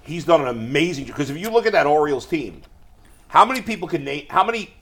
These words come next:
average fans can name a pitcher on the Orioles?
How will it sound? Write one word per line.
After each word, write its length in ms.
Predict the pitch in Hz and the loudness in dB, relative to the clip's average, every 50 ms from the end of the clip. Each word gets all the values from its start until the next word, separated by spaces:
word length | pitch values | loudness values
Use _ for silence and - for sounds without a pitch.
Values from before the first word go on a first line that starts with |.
| - - - - - _ - _ - - - - - - - 147 | -20 -20 -20 -20 -20 _ -20 _ -20 -20 -20 -20 -20 -6 -2 4
average 300 | 151 170 170 180 165 - | 4 4 4 2 -2 -4
fans 260 | - 175 156 139 - | -6 -8 -8 -6 -6
can 120 | - 139 143 | -8 -6 -4
name 140 | 143 139 | -4 -4
a 60 | 131 - | -6 -6
pitcher 400 | - - 160 151 - 131 113 104 | -8 -10 -12 -10 -6 -6 -4 -4
on 80 | 101 | -4
the 60 | 107 107 | -4 -6
Orioles? 460 | 104 104 101 87 76 - - - | -6 -6 -6 -8 -10 -14 -20 -20